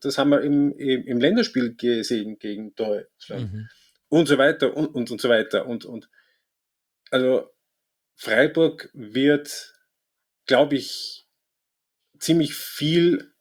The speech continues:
Speaker 1: in der, in, in der Spielidee im Ganzen umstellen müssen, weil ich hab jetzt auch die ganze Saison nie gesehen, äh, dass da irgendwie eine Entwicklung wäre. Also das ist immer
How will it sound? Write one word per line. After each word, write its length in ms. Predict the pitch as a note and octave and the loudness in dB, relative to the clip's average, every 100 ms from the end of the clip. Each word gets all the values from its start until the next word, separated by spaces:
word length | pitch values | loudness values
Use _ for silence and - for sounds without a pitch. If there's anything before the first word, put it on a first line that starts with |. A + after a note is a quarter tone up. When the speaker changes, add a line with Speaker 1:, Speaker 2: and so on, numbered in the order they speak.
| - | 0
Speaker 1:
in 160 | C#3+ | 2
der, 300 | C#3 C3+ - | 4 4 2
in, 80 | C3+ | -2
in 320 | A#2+ C#3 C3 | -6 -12 -8
der 80 | A#2+ | -8
Spielidee 580 | - - D#3+ D3+ C3 C#3 | -8 -4 2 4 4 4
im 120 | - | 2
Ganzen 440 | A2+ B2 - C3 | 0 0 0 -4
umstellen 480 | - D3 E3+ A#2+ A#2+ | 0 0 0 2 2
müssen, 420 | A#2 B2 - D#3+ - - _ - | 2 0 -4 -8 -10 -20 _ 2
weil 220 | C3+ G2+ | 2 2
ich 180 | - - | -2 0
hab 160 | B2 | 2
jetzt 160 | C#3 - | 0 -4
auch 120 | A#2 | -8
die 140 | B2 | -4
ganze 320 | A#2 B2 B2 C#3+ | 0 2 0 -4
Saison 640 | C3+ - C3+ A#2+ A#2+ C3+ | -4 -2 0 2 2 2
nie 260 | E3+ G#3+ A3 | 2 0 -2
gesehen, 720 | D3 - A#2+ B2+ C#3 - - _ _ | -4 -2 0 2 0 -2 -10 _ _
äh, 60 | - - _ _ _ | -20 -20 _ _ _
dass 180 | C3+ - | -12 -6
da 80 | B2 | -2
irgendwie 380 | C#3+ D3+ C3+ | 0 2 2
eine 200 | C#3+ C#3+ | 4 4
Entwicklung 680 | - B2 - - A#2+ G2 F#2+ _ _ | 2 -4 -6 -4 -2 -2 -6 _ _
wäre. 340 | A2 G2+ F#2+ | -4 -4 -4
Also 160 | A2 A#2 - | -8 -14 -16
das 140 | B2+ C#3 | -14 -12
ist 120 | - | -4
immer 380 | E3 E3+ E3+ | 2 6 6